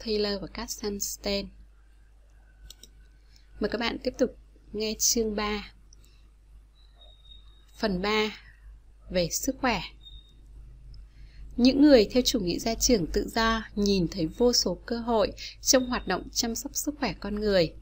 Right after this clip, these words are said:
Tác động xã hội có thể thấy ngay là nếu đa số người nghĩ rằng họ bắt đầu tránh các loại thực phẩm không có lợi cho sức khỏe hay bắt đầu tập thể dục,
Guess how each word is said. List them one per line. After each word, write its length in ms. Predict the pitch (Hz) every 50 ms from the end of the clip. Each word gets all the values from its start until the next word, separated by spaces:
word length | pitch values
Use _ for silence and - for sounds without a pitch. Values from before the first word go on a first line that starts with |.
| - - - - - - - - -
Tác 140 | 330 330 320
động 160 | 294 254 302
xã 160 | - - 233
hội 200 | 254 277 247 -
có 140 | - - 202 -
thể 120 | 262 226 -
thấy 180 | - 185 170 165
ngay 280 | 190 226 247 247 240 240
là 380 | 226 214 196 175 160 156 - - - - - - -
nếu 380 | 170 175 175 175 170 170 190
đa 240 | 220 233 240 240 240
số 380 | 233 - - 208 180 175 180 240 294 - - - - - - - - - - - - - - -
người 480 | 220 214 220 214 202 190 180 160 156 156 180
nghĩ 200 | 196 220 247 233 -
rằng 280 | 254 233 208 185 165 151 -
họ 220 | - - 190 - - -
bắt 140 | - -
đầu 160 | 240 208 175 165 -
tránh 280 | - - 190 160 170
các 140 | 180 247 262
loại 140 | 262 226 - -
thực 200 | 202 175 - -
phẩm 200 | 226 208 165 135 -
không 300 | - - - 233 233 226
có 120 | - 202
lợi 160 | 208 226 226 -
cho 100 | - 214
sức 220 | - - 269 269 -
khỏe 280 | 269 240 208 151 - - - - - - - - - - - - -
hay 360 | - 277 277 277 277 269 269 - - -
bắt 60 | 294
đầu 200 | 285 285 233 180
tập 160 | 175 - 185 -
thể 140 | - 175 147
dục, 300 | - - 180 170 -